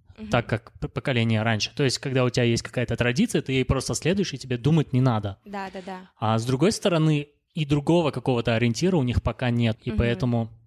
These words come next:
Speaker 2: а, поэтому это просто потеря смысла, возможно.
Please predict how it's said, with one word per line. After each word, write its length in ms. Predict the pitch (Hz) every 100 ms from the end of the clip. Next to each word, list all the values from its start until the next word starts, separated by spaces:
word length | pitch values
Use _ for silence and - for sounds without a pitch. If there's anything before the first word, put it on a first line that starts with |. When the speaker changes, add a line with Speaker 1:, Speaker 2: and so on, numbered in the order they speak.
| _ _ 127
Speaker 2:
а, 180 | 107
поэтому 420 | 107 113 123 139 127
это 120 | 117
просто 260 | 147 135 143
потеря 380 | 120 - 131
смысла, 460 | 117 - 160 - 120
возможно. 560 | 110 104 101 101 117